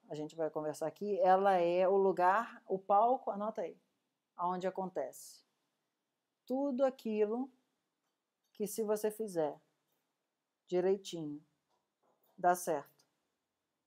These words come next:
Se você não fizer direitinho, dá problema. Por exemplo, escovar o dente. Se você todo dia faz direitinho,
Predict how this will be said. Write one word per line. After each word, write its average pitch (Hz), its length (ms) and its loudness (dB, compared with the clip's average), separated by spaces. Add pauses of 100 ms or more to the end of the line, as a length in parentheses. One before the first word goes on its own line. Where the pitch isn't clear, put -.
(680)
Se - 200 -6
você 214 240 0
não 226 160 -2
fizer 208 300 0
direitinho, 196 840 -2
dá 180 180 2
problema. 147 480 -6 (1300)
Por 170 100 -2
exemplo, 165 400 -2 (340)
escovar 180 300 2
o 175 60 4
dente. - 420 -10 (1400)
Se - 100 -16
você 220 220 0
todo 247 300 6
dia 240 440 0 (200)
faz 196 260 4
direitinho, 190 720 -2